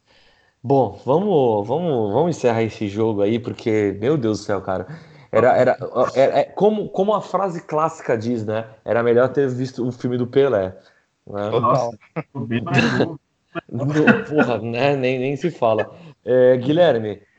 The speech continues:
Speaker 1: começa aí você aí, o pior em campo.
Speaker 3: Pior?
Speaker 1: Pior.
Speaker 3: Eu ameacei já fazer isso em alguns outros podcasts, mas nesse eu acho que eu vou votar no Sampaoli. Pode, Rodrigo? Você tem a
Speaker 1: Não.
Speaker 3: regra aí?
Speaker 1: Não, é que assim, eu, eu também, eu, eu juro que eu pensei nisso,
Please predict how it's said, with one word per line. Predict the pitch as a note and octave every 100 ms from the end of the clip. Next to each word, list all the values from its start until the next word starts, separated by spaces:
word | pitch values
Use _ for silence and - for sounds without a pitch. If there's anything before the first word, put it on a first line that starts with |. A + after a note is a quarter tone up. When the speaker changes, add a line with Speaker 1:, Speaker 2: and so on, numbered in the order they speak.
| _
Speaker 1:
começa | - C3 E3+ F#3
aí | E3+
você | D#3 - C#3+
aí, | C3 C3+
o | C3+
pior | - C#3+ C3+ D3+
em | B2+
campo. | A#2+ A2+ - - _ _ _ _ _ _ - -
Speaker 3:
Pior? | C#3 B2 D#3 A3 - _ _ _ _
Speaker 1:
Pior. | - E3 B2 G#2+ - F3+ F3+ _ _ _ _ -
Speaker 3:
Eu | D#3 F#3
ameacei | G3 F#3+ F#3+ F3+ - F#3+
já | G3 F#3
fazer | F3 D#3+ D#3+
isso | E3 E3
em |
alguns | C#3+ C#3+ C#3+
outros | D3 C#3+
podcasts, | C3+ C3 - C3 D#3 - D#3
mas | D3+
nesse | D3+ E3+ G3+
eu | G3+
acho | G3
que |
eu | G3+
vou | G3+
votar | G#3 G#3
no |
Sampaoli. | G#3 G#3 A3+ A3+ D3+ A#2
Pode, | C3+ F3 D3+
Rodrigo? | A#2 G#2 G2+ G2 G2+ G#2+ -
Você | - B2
tem | C#3
a | B2
Speaker 1:
Não. |
Speaker 3:
regra | B2 D3 A#2+
aí? | A#2+ C#3+ - - - - -
Speaker 1:
Não, | - -
é | F#3+
que | A3
assim, | G3+ F#3+ C3+
eu, | D#3
eu | - D#3
também, | F#3 G#3
eu, | E3 D3+ C3
eu | C#3+
juro | A3
que | A#3+
eu | B3
pensei | F#3+ D3+ D#3+ C#3
nisso, | F#3 G#3 -